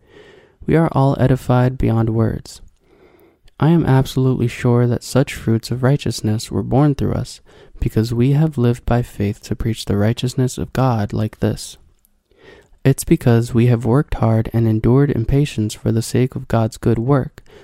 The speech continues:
that the fruits of righteousness are being born all over the world. In other words,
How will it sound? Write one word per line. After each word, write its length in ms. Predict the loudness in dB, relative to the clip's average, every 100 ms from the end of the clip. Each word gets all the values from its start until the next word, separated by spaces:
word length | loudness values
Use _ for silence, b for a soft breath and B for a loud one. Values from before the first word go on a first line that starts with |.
| B
that 140 | -6 -4
the 100 | -4
fruits 360 | 0 0 0
of 140 | -2 0
righteousness 600 | -2 0 -2 0 0 -2 -2
are 120 | -2
being 280 | 0 0 0
born 320 | 0 2 2
all 260 | 2 2
over 220 | 2 0 0
the 120 | 0
world. 440 | 0 -2 -4 -10 -18 -20 _ _ _ _ B B B B
In 180 | -4 2
other 220 | 4 4
words, 400 | 2 -2 -4 -8